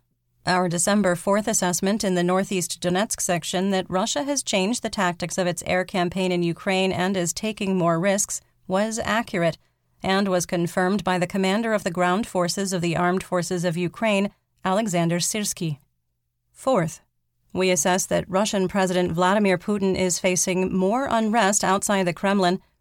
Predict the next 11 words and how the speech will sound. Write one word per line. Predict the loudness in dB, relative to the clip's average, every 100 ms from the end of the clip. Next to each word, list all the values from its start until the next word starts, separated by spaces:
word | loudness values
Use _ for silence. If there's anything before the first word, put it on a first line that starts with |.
| _
with | -6 -2
the | 2
Russian | 2 2 0
information | 0 0 2 2 2 0
space | 0 0 2 0 -2 _
questioning | -2 -2 -2 -2 0 2
Russia's | 0 0 -2 -2
overall | -2 0 2 2 2
military | 2 0 -2 -2 -2 2
readiness. | 2 2 0 0 -4 -6 _ _ _ _ _ _
Fifth, | -8 -2 -2 -2